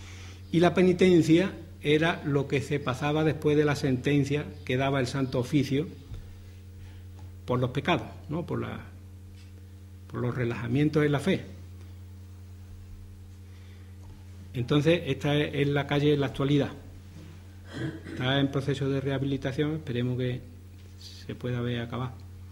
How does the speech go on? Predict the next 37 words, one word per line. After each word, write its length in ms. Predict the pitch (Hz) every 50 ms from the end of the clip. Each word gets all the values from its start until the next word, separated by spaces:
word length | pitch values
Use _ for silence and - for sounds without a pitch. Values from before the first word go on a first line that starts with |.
| - - - - - - - - - -
Ahí 160 | - 127 131
se 140 | 127 143 131
han 100 | 127 131
hecho 200 | 120 120 - 123
muchos 280 | 120 120 120 - 120
destrozos, 480 | 117 117 120 - 127 117 107 - 117 123
porque 220 | 123 120 117 113
ahí 180 | 113 117 123 127
había 200 | 123 131 135 139
unas 140 | 135 127 127
pinturas 460 | - 139 127 127 139 139 135 131 135
antiguas 380 | 131 127 - 151 139 131 127
del 80 | 127 127
siglo 280 | 127 131 123 127 131 123
diecisiete, 540 | 123 123 120 117 123 135 143 135 - 123
dieciocho, 540 | 120 123 123 120 131 135 135 127 - 135 - - - - - - - - - - -
eso 200 | 120 - - 131
ya 220 | 120 127 127 127
se 220 | 123 - 131 123 120
perdió. 340 | - 123 113 120 139 131
Yo 140 | 110 110 127 123
las 140 | 131 120
vi 240 | 117 131 131 135 147 -
un 120 | 117 120
poco, 280 | - 151 139 - 143 127
pero 360 | - 127 123 120 113 107 - - - -
las 120 | - 113 -
picaron 480 | - 120 - - 120 120 120 117 113
y 60 | 113 110
se 120 | - -
perdió. 260 | - 107 104 104 98 87 - - - - - - - - - - - - - - - - - - - - - - - -
Pero 180 | 131 113 120
todavía 420 | - 139 139 139 139 143 147 143 143
conserva 420 | 147 139 139 151 143 143 147 143
bastante 400 | 143 135 131 - 143 135 - 143
valor 240 | 135 151 185 190 190 - - - - - - - -
histórico. 480 | - 131 - - 175 135 107 - -